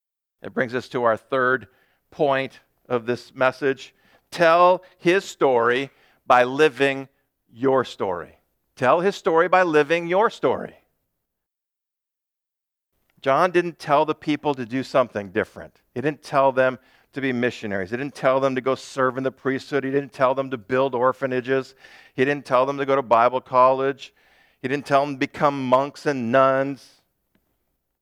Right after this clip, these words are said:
He didn't tell them to change their lives, just to change how they were living their lives. God put you where you are because that's where He wants you.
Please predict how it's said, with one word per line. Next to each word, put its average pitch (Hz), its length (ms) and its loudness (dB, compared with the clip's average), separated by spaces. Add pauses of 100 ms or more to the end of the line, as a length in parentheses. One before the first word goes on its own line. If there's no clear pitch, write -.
(220)
He 101 80 -16
didn't 127 220 -14
tell 160 160 -2
them 185 140 -6
to 165 80 -18
change 196 340 -8
their 185 100 -4
lives, - 480 -10
just - 200 -12
to - 80 -20
change 143 340 -6
how 123 160 0
they 135 140 0
were 143 120 -4
living 160 300 -6
their 95 140 -4
lives. - 420 -14 (1400)
God 202 340 0
put - 320 -4
you 123 300 -10 (920)
where 120 120 -8
you 120 220 -6
are 120 400 -2 (840)
because 113 260 -6
that's 123 220 -2
where 135 100 -4
He 120 120 -10
wants 113 320 -8
you. - 120 -14